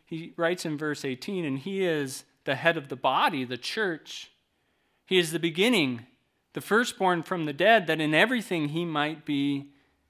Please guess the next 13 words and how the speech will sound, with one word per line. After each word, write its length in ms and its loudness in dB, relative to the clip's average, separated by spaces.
preeminent." 680 -2
He 100 -10
says 220 2
that 80 0
not 220 6
only 160 4
is 100 0
Christ 320 0
supreme 360 -4
in 60 -2
the 80 -2
created 580 0
universe, 520 -4